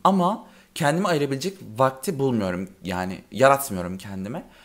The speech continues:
O yüzden hep böyle zihnimi meşgul ediyorum ya da ne bileyim, e, nasıl diyebilirim ki bunu? Anlatabiliyor muyum? Anlatabiliyorumdur diye düşünüyorum. Zihnimi meşgul ediyorum, zihnimi yoruyorum ve kendimi kapatıyorum. Uzanıyorum,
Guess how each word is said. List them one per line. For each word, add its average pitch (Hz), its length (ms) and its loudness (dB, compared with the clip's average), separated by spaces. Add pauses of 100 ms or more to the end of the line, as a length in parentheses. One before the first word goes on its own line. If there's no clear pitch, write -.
(180)
O 185 160 6
yüzden 180 180 2
hep 220 140 -2
böyle 151 120 0
zihnimi 165 320 -2
meşgul 156 340 -2
ediyorum 117 440 0
ya 143 120 -6
da 151 60 -2
ne 156 160 -4
bileyim, 135 240 -8 (540)
e, 110 440 -4 (220)
nasıl 143 340 -6
diyebilirim 110 460 -4
ki 104 140 -10
bunu? 90 240 -8 (520)
Anlatabiliyor 220 520 6
muyum? 135 220 2
Anlatabiliyorumdur 135 800 2
diye 95 140 -8
düşünüyorum. 92 460 -14 (460)
Zihnimi 185 340 0
meşgul 196 300 -4
ediyorum, 202 340 2
zihnimi 190 340 0
yoruyorum 214 360 2
ve 208 60 -6
kendimi 202 340 2
kapatıyorum. 110 560 -2 (240)
Uzanıyorum, 131 540 0